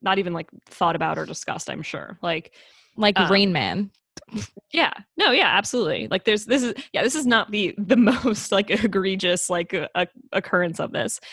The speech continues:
Speaker 1: Um, but so, like, uh, yeah, so obviously two thousand two. So I didn't, I don't imagine that they would have at this point in time, like,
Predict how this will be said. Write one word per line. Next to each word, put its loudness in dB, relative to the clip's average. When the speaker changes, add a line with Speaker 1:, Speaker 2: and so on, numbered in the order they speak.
Speaker 1:
Um, 0
but 2
so, 2
like, 0
uh, -4
yeah, 0
so -4
obviously -2
two -2
thousand 0
two. -2
So 0
I 4
didn't, 0
I 4
don't 4
imagine 0
that -6
they -2
would 0
have -4
at -8
this -6
point -8
in -6
time, -6
like, -8